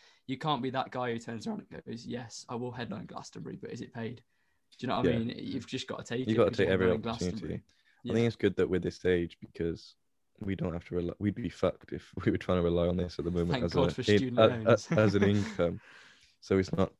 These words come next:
Speaker 2: not too bad. And, um, yeah, no, we're definitely non-profit and we don't wanna make too much on any merch we make. Just
Speaker 1: Mm.
Speaker 2: cover costs and postage. That's about it. 'Cause it's nice just to see people wearing it, streaming the music and enjoying it.
Speaker 1: Mm,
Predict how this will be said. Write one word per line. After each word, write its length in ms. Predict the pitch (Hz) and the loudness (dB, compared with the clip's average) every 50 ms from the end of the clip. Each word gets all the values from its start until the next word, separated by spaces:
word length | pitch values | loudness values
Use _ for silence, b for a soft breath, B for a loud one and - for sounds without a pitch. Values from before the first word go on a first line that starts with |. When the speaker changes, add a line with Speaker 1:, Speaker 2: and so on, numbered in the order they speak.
| _ - | _ -4
Speaker 2:
not 180 | 101 98 - - | -2 -2 -2 -2
too 120 | - 90 - | -4 -4 0
bad. 300 | - 92 92 90 87 87 | 2 2 2 2 2 0
And, 140 | 87 87 87 | -2 -2 -2
um, 240 | 85 87 87 87 - _ _ _ _ _ _ _ _ _ _ _ _ _ _ - | -2 -4 -4 -6 -10 _ _ _ _ _ _ _ _ _ _ _ _ _ _ -4
yeah, 180 | - 95 85 85 | 0 0 0 0
no, 220 | - 90 95 95 92 | 0 0 0 2 0
we're 80 | 92 90 | 0 2
definitely 340 | - 95 - - 82 87 85 | 0 -2 -2 -2 -6 -6 -4
non-profit 520 | 82 - - - - - - - - - | -6 -8 -8 -10 -10 -12 -10 -12 -12 -10
and 120 | - 87 95 | -6 -4 -4
we 80 | 90 | -4
don't 240 | - 80 82 80 - _ _ _ - | -4 -4 -6 -8 -10 _ _ _ -6
wanna 160 | 87 85 87 - | -4 -4 -4 -4
make 240 | 87 87 87 - - | -6 -6 -6 -6 -6
too 160 | - 82 82 | -4 -4 -2
much 240 | 82 80 - - - - | -2 -4 -8 -10 -10 -12
on 240 | - 87 85 78 - 82 | -10 -8 -8 -8 -6 -6
any 120 | 85 87 | -4 -4
merch 380 | 87 87 85 85 80 - - - | -4 -2 -4 -4 -4 -8 -10 -10
we 60 | 87 | -8
make. 280 | 85 85 87 - _ _ b b b b b b b b 120 | -6 -6 -6 -6 _ _ b b b b b b b b -4
Just 180 | 120 110 175 170 | -4 -4 -4 -4
Speaker 1:
Mm. 0 | |
Speaker 2:
cover 260 | - 90 82 76 76 | -4 -4 -4 -4 -6
costs 420 | - - 90 87 - - - - - | -2 0 -2 -2 -2 -6 -12 -8 -6
and 100 | 87 85 | -4 -2
postage. 400 | 95 95 95 - - - - 92 | 0 0 -2 -2 -6 -8 -4 -4
That's 140 | 90 87 | -4 -4
about 180 | 92 92 90 90 | -2 0 2 2
it. 140 | 92 - - - | 2 0 -2 -4
'Cause 120 | - 95 | -6 -4
it's 160 | 98 - - | -4 -2 2
nice 360 | 101 101 98 95 92 - - b b b b b b b b _ _ _ _ - | 4 4 4 2 0 -4 -16 b b b b b b b b _ _ _ _ -4
just 160 | 98 95 - | -4 -4 -4
to 60 | - - | -8 -8
see 160 | - 90 85 | -6 -6 -6
people 300 | - - - - 82 82 - | -6 -8 -6 -6 -6 -4 -2
wearing 300 | 80 82 82 80 82 85 | -2 0 0 -2 -2 -4
it, 160 | 85 - - _ - | -6 -8 -10 _ -14
streaming 340 | - - 90 92 87 85 82 | -6 -2 0 0 0 0 -2
the 60 | 87 | -4
music 400 | 82 80 82 82 80 82 82 _ _ _ _ - | -4 -6 -6 -6 -6 -8 -8 _ _ _ _ -6
and 100 | 87 87 | -6 -6
enjoying 360 | 87 85 85 85 82 80 - | -4 -2 -2 -2 -2 -2 -4
it. 120 | 80 82 - _ _ _ _ _ _ _ _ _ _ - | -8 -10 -12 _ _ _ _ _ _ _ _ _ _ -8
Speaker 1:
Mm, 260 | 135 120 117 110 107 | -6 -6 -6 -6 -8